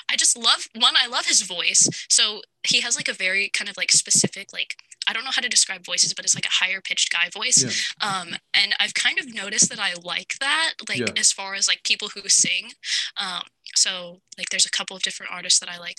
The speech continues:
Speaker 1: Water Parks especially kind of has, like, a higher pitched voice, um, but that aside, um, I just, one, really like his voice, and then two,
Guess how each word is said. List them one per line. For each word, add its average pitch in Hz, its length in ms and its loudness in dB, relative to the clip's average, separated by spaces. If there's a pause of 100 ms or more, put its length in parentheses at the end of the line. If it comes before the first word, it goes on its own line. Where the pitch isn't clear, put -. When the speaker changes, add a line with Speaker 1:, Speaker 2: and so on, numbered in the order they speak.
Speaker 1:
Water 185 140 -10
Parks - 260 -2
especially 175 380 2
kind 170 140 -4
of 160 80 -10
has, 180 160 -2
like, 190 120 -6
a 185 40 -2
higher 180 260 -4
pitched - 340 0
voice, 180 280 0 (460)
um, 190 300 -2 (180)
but 185 280 -10 (640)
that 180 160 -10
aside, - 300 0 (440)
um, - 300 -4 (720)
I 220 120 4
just, 254 240 4
one, 240 400 -2 (720)
really 220 160 4
like 214 140 2
his 233 100 2
voice, 185 260 2
and 202 100 2
then 196 140 -12
two, 254 420 -2